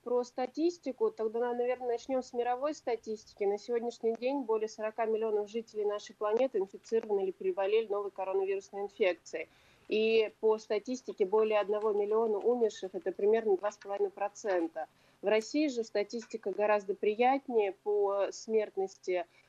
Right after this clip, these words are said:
Заболело всего миллион четыреста тысяч, и смертности чуть более двадцати четырех тысяч – это менее двух процентов.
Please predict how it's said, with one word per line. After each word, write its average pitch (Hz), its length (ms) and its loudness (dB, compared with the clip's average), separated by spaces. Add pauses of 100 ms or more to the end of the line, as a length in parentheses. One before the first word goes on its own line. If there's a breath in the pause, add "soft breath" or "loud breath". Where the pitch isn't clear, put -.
Заболело 226 520 2
всего 220 380 -2
миллион 214 360 2
четыреста 214 480 -2
тысяч, 254 480 -6
и 196 60 -6
смертности 202 640 0
чуть 180 180 -8
более 214 300 2
двадцати 196 340 -8
четырех 202 340 -2
тысяч – - 220 -4
это 208 160 0
менее 214 320 4
двух 185 180 -12
процентов. 190 680 -4